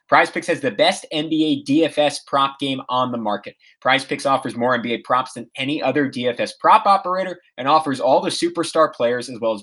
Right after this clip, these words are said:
bench players, only recording a handful of minutes each game. Prize Picks offers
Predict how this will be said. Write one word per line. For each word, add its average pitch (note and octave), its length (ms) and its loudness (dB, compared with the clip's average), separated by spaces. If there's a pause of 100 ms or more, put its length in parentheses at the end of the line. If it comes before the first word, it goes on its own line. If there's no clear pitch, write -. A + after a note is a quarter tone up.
bench A#3 260 0
players, A#2 440 -2
only E3+ 220 -4
recording C#3+ 380 -6
a B2+ 60 -4
handful C3+ 420 -6
of B2 100 -6
minutes G#2 280 -8
each A2 220 -10
game. F3+ 240 -6 (280)
Prize E3 240 2
Picks - 300 -12
offers D3+ 420 2